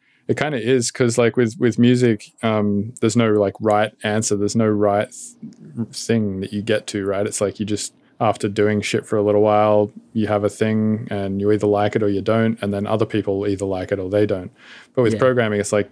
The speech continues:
Speaker 1: the thing you're trying to build, you need to know what it is before you even start. Otherwise, like, what are you even gonna aim towards to do? And then at the
Speaker 2: Right.
Speaker 1: end, it either just works or it doesn't. It's <laughs> like
Speaker 2: Right. It seems like it's a lot harder to backtrack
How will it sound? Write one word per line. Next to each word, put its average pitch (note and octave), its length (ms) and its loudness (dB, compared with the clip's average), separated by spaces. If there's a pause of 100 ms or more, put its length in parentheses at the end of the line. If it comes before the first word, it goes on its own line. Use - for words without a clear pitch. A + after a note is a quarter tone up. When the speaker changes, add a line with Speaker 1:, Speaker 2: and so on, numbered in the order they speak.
Speaker 1:
the G2 60 -10
thing A#2+ 300 2
you're A2 100 4
trying G#2 360 0
to G#2 100 -6
build, G2 360 0
you G#2 80 0
need G#2 220 2
to - 80 -2
know G2+ 180 0
what G#2 140 4
it G2 80 -2
is F#2+ 140 -2
before G#2 300 -2
you G2+ 100 2
even F2+ 180 -6
start. G2+ 500 0
Otherwise, G2 420 -2
like, F#2+ 140 -4
what G#2 120 2
are - 20 0
you G2 140 -2
even G2 260 -4
gonna F#2 300 -6 (140)
aim G#2 180 0
towards G2+ 400 -2
to G2+ 100 -8
do? G#2 340 0 (460)
And A2+ 140 2
then G#2 200 4
at A2 160 2
the A2+ 100 2
Speaker 2:
Right. A2+ 60 2
Speaker 1:
end, A2+ 200 0
it G2+ 80 0
either G2+ 180 2
just F#2+ 180 -4
works G#2 300 2
or G2+ 120 0
it F2+ 80 -6
doesn't. G2 460 -4
It's - 160 -2
<laughs> - 60 2 (180)
like - 180 2 (140)
Speaker 2:
Right. G#2 500 -8 (180)
It B2+ 160 0
seems D3 320 2
like C#3+ 160 2
it's A#2 160 0
a G2 60 -2
lot G2 180 -4
harder G2+ 260 -4
to F#2+ 120 -6
backtrack F#2 720 -8